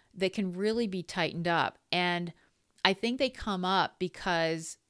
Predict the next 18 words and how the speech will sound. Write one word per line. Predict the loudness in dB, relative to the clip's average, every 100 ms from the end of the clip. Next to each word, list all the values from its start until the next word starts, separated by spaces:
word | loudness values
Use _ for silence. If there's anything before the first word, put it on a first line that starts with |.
| -12
we've | -6 -2 0 0 0 -2 -2
been | -2
using | 0 -2 -2 -4
them | -2 -4 -4 -8 -12 _ _ _
for | -4
generations. | 0 2 2 2 2 -2 -6 -10 -16 -16 _ -20 -20 _ -4
And | -2 -2 -6 -4
I'll, | 0 0 0
I'll | 0 0 0 -6 _ _
explain | -6 -6 -4 0 2 0
why | 2 6 8 6
with | 4 0
my | 0 -2
example. | -2 -4 -4 -4 -8 -8
So | -2 2 0
he-, | -2 _ _
here's | -2 0 0 -4
an, | -6 -6